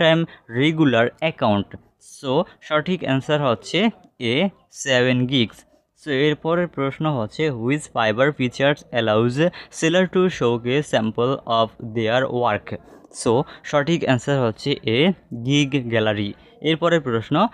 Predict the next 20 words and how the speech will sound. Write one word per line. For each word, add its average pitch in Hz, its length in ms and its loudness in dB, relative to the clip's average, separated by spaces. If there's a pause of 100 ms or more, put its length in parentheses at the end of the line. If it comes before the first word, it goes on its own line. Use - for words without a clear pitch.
(240)
"Which 170 220 2 (260)
one 160 120 2 (240)
is 135 100 -2 (180)
not 120 180 0
a 135 100 0 (140)
valid 113 280 0 (280)
reason 120 400 2 (260)
for 117 180 2 (140)
Fiverr 127 400 2
to 151 80 -2 (320)
suspend 135 500 -6 (280)
a 107 40 4 (200)
seller's 107 520 -2 (300)
account?" 104 360 0 (520)
So, 143 80 -4 (320)
সঠিক 156 280 0
অ্যান্সার 165 260 0
হচ্ছে 160 200 -2
সি, 135 260 -2 (340)
"Providing 151 560 2